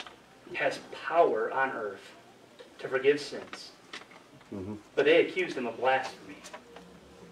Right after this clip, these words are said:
Speaker 1: And in doing so, they rejected both his kingship and his sonship. They rejected his power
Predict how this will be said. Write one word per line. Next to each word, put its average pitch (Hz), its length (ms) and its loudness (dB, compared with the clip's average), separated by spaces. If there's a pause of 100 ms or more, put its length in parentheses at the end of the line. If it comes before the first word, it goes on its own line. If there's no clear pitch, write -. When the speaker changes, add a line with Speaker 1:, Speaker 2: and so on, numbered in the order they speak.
(420)
Speaker 1:
And 160 180 2
in 160 220 0
doing 180 420 6
so, 139 380 8
they 139 160 6
rejected 143 640 2
both 135 300 6
his 127 200 -6 (120)
kingship 156 640 0 (960)
and 123 160 -4
his 117 180 -8
sonship. 113 500 -10 (800)
They 160 140 4
rejected 160 560 6
his 143 240 0 (120)
power - 580 2